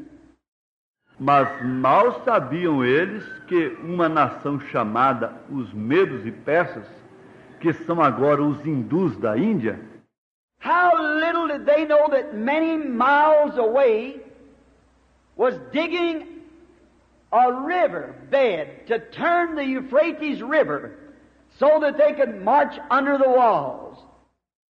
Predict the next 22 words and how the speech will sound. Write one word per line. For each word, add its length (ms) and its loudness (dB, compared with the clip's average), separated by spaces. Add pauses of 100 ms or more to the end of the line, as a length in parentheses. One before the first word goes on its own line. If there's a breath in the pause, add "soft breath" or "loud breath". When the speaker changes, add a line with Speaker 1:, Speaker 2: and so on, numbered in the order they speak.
(720)
Speaker 1:
Mal 460 6
sabiam 540 4
eles 380 2
que 140 -2
a 240 2
muitas 760 -2
milhas 420 -2
de 80 -6
distância 680 -2
estavam 640 0
cavando 600 4
o 100 0
leito 380 2
do 200 -4
rio 520 -2 (480)
para 200 6
alterar 640 6
o 260 -2
curso 360 0
do 180 2
rio 320 4 (140)
Eufrates, 720 -4